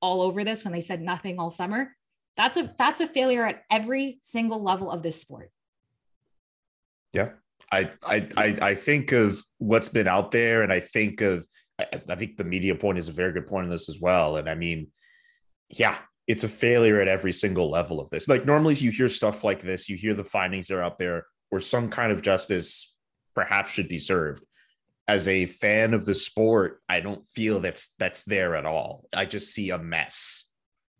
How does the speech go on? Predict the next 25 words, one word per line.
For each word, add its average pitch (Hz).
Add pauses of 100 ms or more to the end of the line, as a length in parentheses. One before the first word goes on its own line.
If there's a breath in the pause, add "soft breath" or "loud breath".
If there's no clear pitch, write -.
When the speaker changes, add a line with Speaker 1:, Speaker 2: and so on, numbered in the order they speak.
(360)
Speaker 2:
I, 95
I 98
just 95
see 104
nothing 101
but 98
a 92
mess, 95
and 101
I 90
see 98
nothing 95 (320 soft breath)
but 95
just -
crap. - (480)
And 101 (140)
I 101
look 117
at 110
that 107
twenty 110
ten 110
Chicago 107
Blackhawks 95
team 92